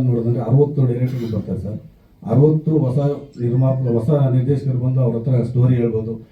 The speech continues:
ಸ್ಟೋರಿ ಕೇಳಿ ಹೊಸ ಕಥೆಗಳು ಇಷ್ಟ ಆದ್ರೆ ನಿರ್ಮಾಪಕರನ್ನ, ಆ ನಿರ್ಮಾಪಕರನ್ನ ಕೊಟ್ಟು ಸಿ-, ಒಳ್ಳೆ ಕಥೆಗಳು ಸಿನಿಮಾಗೆ ಬರ್ಬೋದು. ಒಳ್ಳೆ ಚೆನ್ನಾಗಿ ಇಂಡಸ್ಟ್ರಿ ಗ್ರೋತ್ ಆಗ್ತದೆ. ಅದರಿಂದ ಈ ವಿಷಯನ ಹೇಳ್ಬೇಕು ಅನಿಸ್ತು. ಯಾಕಂದ್ರೆ ತುಂಬಾ ಆರ್ಟಿಸ್ಟ್ ಯಾವಾಗ ಬೇಕಾದ್ರೂ ಆಗ್ಬೋದು,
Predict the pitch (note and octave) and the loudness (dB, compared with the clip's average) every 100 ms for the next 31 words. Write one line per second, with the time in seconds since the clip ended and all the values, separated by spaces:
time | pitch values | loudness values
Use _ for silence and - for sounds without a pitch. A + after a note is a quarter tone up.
0 | - - C3+ D3 C#3 C3 B2+ B2+ A2+ A2 | -20 0 4 4 2 2 2 2 2 0
1 | B2+ A#2 B2+ B2 A2+ - B2+ A#2+ A2+ A2+ | 0 0 0 -2 -2 -2 -2 -2 -2 -6
2 | - - - A2+ C3 C3+ C3 C3 B2 B2 | -10 -12 -2 2 4 4 2 2 2 0
3 | - A#2+ A2+ A#2 B2 C#3 C3+ B2 A#2 A#2 | -2 -2 0 4 4 4 2 0 -4 -6
4 | A#2+ B2 A#2 A#2 C3 B2+ A#2 C3+ C3 B2+ | -2 -2 2 2 4 2 2 2 4 4
5 | A2+ G#2 - - - - B2+ C3 B2+ B2+ | 2 0 -8 -18 -8 2 4 4 2 0
6 | A#2+ A2+ A#2 A#2 - - _ A2 C3+ C3+ | 0 2 0 -2 -8 -20 _ -2 0 0
7 | C3 C#3 C3 B2+ B2+ - B2+ A#2 G#2+ - | 0 2 2 2 2 4 4 4 2 -4
8 | - - - B2 C#3 B2+ A#2+ A2+ A2+ A#2 | -14 -18 -6 0 2 2 -2 -2 -2 -2
9 | - - _ - G#2+ A#2 A#2+ B2 A#2 A#2 | -8 -20 _ -16 -6 -2 2 2 2 2
10 | A#2 C3 C3 B2 G#2+ - - A2+ B2+ B2+ | 2 2 2 2 0 -6 -6 0 2 4
11 | B2 A#2 A2+ - B2 A#2 A#2+ B2+ B2+ B2+ | 2 2 0 -4 -2 -2 2 2 2 2
12 | C3+ C#3 D3 D3 A#2+ A2 - _ - - | 2 2 2 2 -2 -4 -12 _ -20 -20
13 | - - - - C3+ D#3+ - C3 C#3 C#3+ | -20 -20 -16 0 0 2 2 4 4 6
14 | D3 C#3+ C3 C3 A#2+ A2 | 4 4 0 0 0 -4